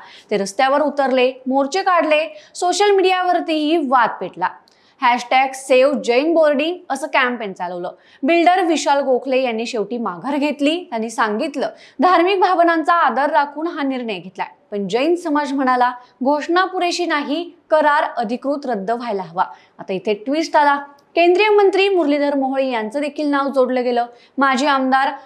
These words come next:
रवींद्र धंगेकर यांनी हा मुद्दा लावून धरला. मोहोळ यांनी जैन बोर्डिंगला भेट दिली, जैन बांधवांशी संवाद साधला आणि न्याय मिळवून देण्याचं आश्वासन दिलं. पण राजकीय रंग चढला की वाद आणखी गुंतागुंतीचा होतो, नाही का?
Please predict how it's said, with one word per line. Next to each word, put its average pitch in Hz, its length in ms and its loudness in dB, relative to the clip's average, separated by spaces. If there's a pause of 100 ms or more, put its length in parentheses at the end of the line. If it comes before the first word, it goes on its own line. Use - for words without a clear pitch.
(120)
रवींद्र 247 380 2
धंगेकर 247 520 0
यांनी 220 280 -2
हा 262 160 -2
मुद्दा 233 360 0
लावून 226 340 2
धरला. 285 340 0 (300)
मोहोळ 320 260 4
यांनी 381 280 2
जैन 330 360 0
बोर्डिंगला 294 460 -2
भेट 277 360 -4
दिली, 294 280 -2 (320)
जैन 277 280 2
बांधवांशी 262 600 -2
संवाद 247 420 -4
साधला 311 400 2 (280)
आणि 285 160 4
न्याय 320 340 2
मिळवून 359 300 -2
देण्याचं 262 380 -2
आश्वासन 202 580 -4
दिलं. 175 160 -8 (280)
पण 208 140 -4
राजकीय 180 420 -4
रंग 247 240 -2 (140)
चढला 320 300 4 (300)
की 381 80 6
वाद 359 360 2
आणखी 302 420 0
गुंतागुंतीचा 285 840 -2
होतो, 247 280 -6
नाही 226 160 -6
का? 233 180 -8